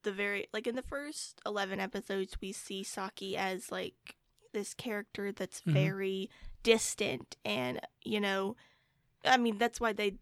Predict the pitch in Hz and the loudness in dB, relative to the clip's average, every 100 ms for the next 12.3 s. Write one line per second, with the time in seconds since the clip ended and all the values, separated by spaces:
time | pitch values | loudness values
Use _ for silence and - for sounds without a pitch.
0 | _ - 208 - 208 196 180 190 202 - | _ 0 0 0 -4 -4 -4 -2 0 -2
1 | - 226 202 160 139 143 185 - _ _ | -4 -2 4 6 6 4 -2 -12 _ _
2 | - 214 - 214 - 226 202 208 202 196 | -12 -8 -4 -4 -4 -4 -4 -2 -2 -2
3 | 208 - - 214 202 202 202 190 190 190 | -2 -4 -8 -8 -6 -6 -4 -4 -2 -4
4 | - - - - 202 196 196 190 - 202 | -6 -12 -14 -10 -6 -4 -4 -6 -4 -6
5 | - 202 - _ - _ - 214 226 226 | -6 -6 -6 _ -20 _ 0 2 4 4
6 | 208 202 - - _ _ _ 233 233 220 | 2 0 -4 -14 _ _ _ 2 4 4
7 | 208 208 226 240 233 220 208 214 - - | 0 -2 0 0 0 -2 -2 -6 -6 -6
8 | 214 226 208 196 220 247 240 - - - | -4 -2 -4 -4 -4 -4 -4 -6 -6 -12
9 | 113 - - - 240 - - 202 202 202 | -12 -14 -12 -8 -4 -4 -2 -4 -2 -4
10 | 190 185 202 196 196 196 - 180 202 196 | -2 -2 -2 -2 -4 -4 -2 -4 -2 -2
11 | 214 202 202 196 190 196 196 196 - - | 2 2 4 2 -2 -2 -2 -2 -2 -2
12 | - 196 | 0 -2